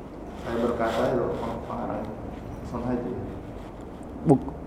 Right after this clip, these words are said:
Speaker 2: Usobi ini.
Speaker 1: Oh, Usobi.
Speaker 2: Mm-mm. Sun Haji yang di atasnya. Qala al-musannif itu berarti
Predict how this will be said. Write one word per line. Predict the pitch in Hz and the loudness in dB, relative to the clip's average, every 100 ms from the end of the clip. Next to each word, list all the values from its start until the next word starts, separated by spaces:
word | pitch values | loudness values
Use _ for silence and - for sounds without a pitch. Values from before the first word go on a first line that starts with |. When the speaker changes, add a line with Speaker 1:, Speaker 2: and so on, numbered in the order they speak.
| - | 6
Speaker 2:
Usobi | 131 127 143 139 131 113 | 6 10 10 10 8 6
ini. | 117 - - | 0 -4 -2
Speaker 1:
Oh, | 120 - | -2 0
Usobi. | 113 - 123 - - | -2 0 0 2 4
Speaker 2:
Mm-mm. | 135 123 127 | 8 10 8
Sun | 123 147 139 | 10 12 12
Haji | 135 160 | 12 12
yang | 143 143 | 12 12
di | |
atasnya. | - - 143 139 135 117 - | 10 12 12 12 10 8 12
Qala | 135 139 151 147 - | 12 12 12 12 12
al-musannif | 135 139 135 139 151 165 | 10 10 10 10 10 10
itu | 123 147 | 8 8
berarti | 123 120 151 | 8 10 10